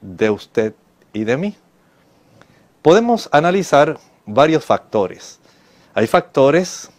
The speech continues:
que van a ayudarnos, hay factores que por el contrario pueden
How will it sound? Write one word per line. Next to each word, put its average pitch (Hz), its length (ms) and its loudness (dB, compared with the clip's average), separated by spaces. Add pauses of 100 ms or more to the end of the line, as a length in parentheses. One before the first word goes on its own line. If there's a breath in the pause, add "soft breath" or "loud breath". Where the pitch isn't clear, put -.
(100)
que 110 160 -2
van 135 480 2
a 120 160 4
ayudarnos, 123 960 -2 (400 soft breath)
hay 131 160 -2
factores 156 840 0 (160)
que 156 120 0
por 180 180 2
el 196 140 0
contrario 160 720 0 (340)
pueden 175 520 2